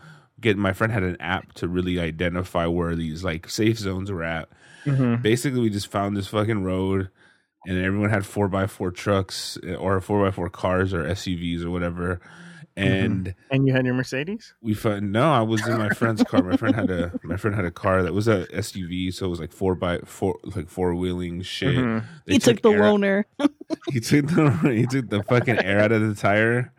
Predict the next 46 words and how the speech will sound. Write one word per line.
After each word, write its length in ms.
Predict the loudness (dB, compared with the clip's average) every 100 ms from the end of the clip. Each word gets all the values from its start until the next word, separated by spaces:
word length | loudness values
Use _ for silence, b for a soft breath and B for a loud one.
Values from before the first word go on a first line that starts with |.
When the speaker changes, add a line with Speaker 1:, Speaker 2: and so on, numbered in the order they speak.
| B B B B -6
Speaker 1:
'cause 140 | -2
you 80 | -2
have 80 | 0
to 120 | 0
apparently 420 | 0 0 0 0
have, 160 | -2 -2
like, 180 | -4 -4
softer 460 | 0 0 0 -6
fucking, 640 | -4 -4 -4 -6 -6 -6 -6
uh, 400 | -6 -6 -6 -8 -10 B B -8
Speaker 2:
Tires 260 | -2 -2
to 60 | -2
Speaker 1:
like, 100 | -4
Speaker 2:
do 40 | -2
it. 40 |
Speaker 1:
tires 280 | -2 -2 -4
for 120 | -4
this 160 | -4 -4
shit. 300 | -4 -6 -6 b b b b
Speaker 2:
Mm-hmm. 200 | -6 -6
Speaker 1:
So, 360 | 0 2 2 0 -4 -12 _ _ _ _ _ _ _ _ _ _ _ -20 -12
yeah, 240 | -2 2 4
we 120 | 4
went 200 | 2 0
through 460 | 0 4 4 4 2
and 220 | 0 -2
we 60 |
found 220 | 0 -2 -2
this 120 | -2
random 300 | 0 0 0
place. 300 | 2 2 0
So 120 | -4
I 40 | -2
think 140 | -2
I 60 | -2
showed 300 | -2 -2 -2
you 200 | -4 -4
all 100 | -6
the 80 |
pictures 600 | -6 -8 -6 -6 -6 -8
from 240 | -10 -8 0
Speaker 2:
Yeah, 120 | 2
Speaker 1:
last 80 | 2
Speaker 2:
we 60 | 0
s-, 60 |
Speaker 1:
time. 420 | -4 -8 -10 -12